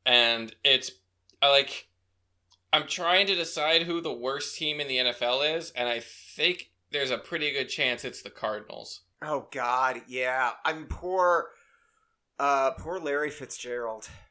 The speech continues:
Speaker 2: right?
Speaker 1: Oh my God, this, what, what,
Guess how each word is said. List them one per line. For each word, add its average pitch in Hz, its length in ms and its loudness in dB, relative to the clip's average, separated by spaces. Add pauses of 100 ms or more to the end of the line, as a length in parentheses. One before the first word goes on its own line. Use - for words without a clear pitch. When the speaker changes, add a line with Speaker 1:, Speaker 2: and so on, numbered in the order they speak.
(120)
Speaker 2:
right? 120 300 -6 (640)
Speaker 1:
Oh 147 140 4
my 113 160 -2
God, 113 460 -2
this, - 320 -2 (600)
what, 190 420 2
what, 160 400 2